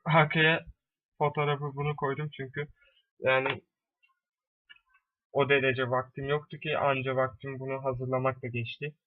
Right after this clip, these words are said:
bu videoyu. Hmm, yirmi üç saat önce gece attım ben bunu. Aynen gece attım.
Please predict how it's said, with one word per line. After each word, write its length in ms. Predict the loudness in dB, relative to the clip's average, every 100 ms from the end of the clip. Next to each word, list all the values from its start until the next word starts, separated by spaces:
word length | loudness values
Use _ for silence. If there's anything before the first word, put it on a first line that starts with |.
| _
bu 160 | -6 -4
videoyu. 420 | -4 -4 -4 -6 -8 -16 -20 -18 -14 -12 -8
Hmm, 280 | -6 -4 -6 -8
yirmi 240 | -6 -2 -4
üç 140 | -4
saat 260 | -2 -2 -2
önce 200 | -4 -4
gece 360 | -2 -2 0
attım 680 | -2 -4 -8 -10 _ -10 -6
ben 180 | -6 -8
bunu. 120 | -10 -12
Aynen 320 | -10 -6 -6 -6
gece 320 | -6 -6 -8
attım. 440 | -10 -12 _ -16